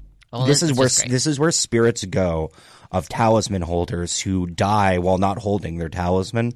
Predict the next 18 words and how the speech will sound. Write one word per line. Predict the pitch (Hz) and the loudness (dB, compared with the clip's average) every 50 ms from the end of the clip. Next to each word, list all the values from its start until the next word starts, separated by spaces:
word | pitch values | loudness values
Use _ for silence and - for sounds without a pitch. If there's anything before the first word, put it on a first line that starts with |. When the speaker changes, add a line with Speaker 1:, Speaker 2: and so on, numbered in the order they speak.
| - - | -8 -10
Speaker 1:
Uh-huh. | 110 113 131 156 185 - | -8 -6 -6 -8 -6 -4
Speaker 2:
Um, | 95 90 87 87 87 87 82 82 | -2 0 0 0 0 -2 0 0
they | 95 98 | 2 2
are | 92 85 | 2 2
sent | - - - 131 123 127 - - | 2 0 2 2 0 0 -2 -6
to | - - - 107 98 98 98 90 90 - | -12 -6 -4 -2 0 0 0 0 -2 -4
the | 53 82 90 82 - | -6 -8 -10 -10 -8
Talus | - - 117 117 120 113 98 101 95 - | -2 0 2 4 4 4 2 0 -2 -2
realm | 95 95 87 85 87 85 82 85 | -2 0 0 0 0 0 -2 0
where | 92 92 90 87 82 | 0 0 0 0 0
they | 78 90 90 | -2 -4 -4
actually | 82 92 113 135 135 - - - 95 82 85 | -4 -2 -2 -2 -2 -4 -6 -10 -10 -10 -8
become | 78 82 82 - - 90 85 82 - - - - _ - | -10 -10 -10 -8 -8 -8 -8 -8 -10 -16 -20 -20 _ -4
rune | 107 117 127 131 120 107 104 95 | 0 4 4 6 6 4 4 2
bearers | 82 107 107 117 113 104 87 82 73 64 - - - | 2 2 4 4 4 2 2 -2 -6 -8 -8 -8 -6
who | - 101 95 90 | -4 -2 -2 -2
have | 101 95 95 - - | -2 -2 -4 -4 -6
to, | 92 90 80 | -8 -8 -8